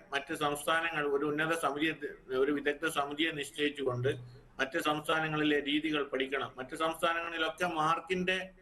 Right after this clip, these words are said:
പ്രവേശന പരീക്ഷ ലഭിക്കുന്ന മാർക്കിന്റെ അടിസ്ഥാനത്തിലാണ് റാങ്ക് ലിസ്റ്റ് തയ്യാറാക്കുന്നത്. ആ രീതി തന്നെ വേണം. അങ്ങനെ ആകുമ്പോൾ ഏത് ബോർഡിൽ പഠിച്ച കുട്ടിക്കും യാതൊരു ബുദ്ധിമുട്ടും ഇല്ലാതെ ഒരു ഏകീകരണ സ്വഭാവം അവിടെ തന്നെ നിലവിൽ വരുന്നു എന്നുള്ളതാണ് എൻ്റെ അഭിപ്രായം.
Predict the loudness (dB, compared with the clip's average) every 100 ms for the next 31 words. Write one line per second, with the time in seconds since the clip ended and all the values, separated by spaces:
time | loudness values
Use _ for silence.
0 | -20 _ _ _ 0 2 2 0 0 0
1 | 0 0 0 0 2 0 0 0 2 2
2 | 2 0 0 0 0 0 0 0 0 0
3 | 2 2 0 -4 -8 -20 -20 -20 -20 -10
4 | 0 0 0 -2 -6 -2 0 4 4 2
5 | -2 -2 0 2 2 0 0 0 0 0
6 | 0 -4 -4 -2 0 2 2 0 2 2
7 | 0 -6 -20 -4 -2 0 0 0 0 0
8 | 0 0 0 -2 0 -2 -2 -2 0 -2
9 | -4 -20 -20 _ -12 0 0 2 -2 -4
10 | -4 -2 -2 -2 -2 0 0 0 2 2
11 | 0 -2 -2 -2 -2 0 2 0 0 0
12 | 0 -4 -6 -4 0 2 2 2 0 -4
13 | -2 0 0 0 2 2 0 -4 -6